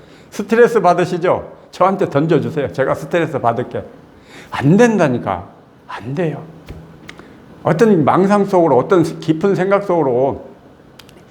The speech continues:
이 공부하기 전처럼 그렇게 한번 젖어들려고 한번 해봐도 안 됩니다. 안 돼. 우리는 저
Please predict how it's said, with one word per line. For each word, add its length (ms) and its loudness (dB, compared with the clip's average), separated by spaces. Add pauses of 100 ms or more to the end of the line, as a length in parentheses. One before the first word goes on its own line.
(320)
이 120 4
공부하기 540 4
전처럼 460 2
그렇게 240 -8
한번 220 -4
젖어들려고 1000 0 (420)
한번 400 -2
해봐도 760 2 (720)
안 240 -8
됩니다. 760 0
안 240 -4
돼. 320 -10 (1400)
우리는 400 6
저 400 2